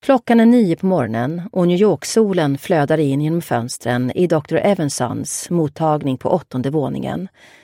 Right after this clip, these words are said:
Så intensivt att jag sätter handen framför ögonen. "Ursäkta", säger han med en gest mot persiennerna.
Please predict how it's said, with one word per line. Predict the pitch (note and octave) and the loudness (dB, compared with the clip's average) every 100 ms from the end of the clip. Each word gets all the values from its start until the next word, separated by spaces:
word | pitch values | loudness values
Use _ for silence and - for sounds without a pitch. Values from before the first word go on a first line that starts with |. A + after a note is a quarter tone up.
| _ _ _ | _ _ _
Så | - A#3 | 4 6
intensivt | A3+ G#3+ G#3+ - G#3+ F3 D3+ | 6 4 2 2 2 0 -2
att | - | -2
jag | D3 | -2
sätter | - D#3 D#3+ | -2 -4 -2
handen | C3+ E3 F3+ E3+ | -2 -2 0 -2
framför | D3+ D3+ E3 | -2 -4 0
ögonen. | C#3 C#3 - F#2 D#3 - _ _ _ _ _ _ _ _ _ _ _ _ _ _ - | 0 0 -6 -6 -8 -14 _ _ _ _ _ _ _ _ _ _ _ _ _ _ 2
"Ursäkta", | C4+ - B3 - - - - _ _ _ - | 2 2 -2 -6 -14 -14 -18 _ _ _ -2
säger | F#3+ G#2+ A#2+ | 2 2 0
han | B2 C3 | -2 0
med | C#3+ | -2
en | |
gest | - A#2 - | 0 -4 -2
mot | C3+ - | -8 -6
persiennerna. | C3+ - C3 C#3 A2+ | -6 -2 -4 -4 -8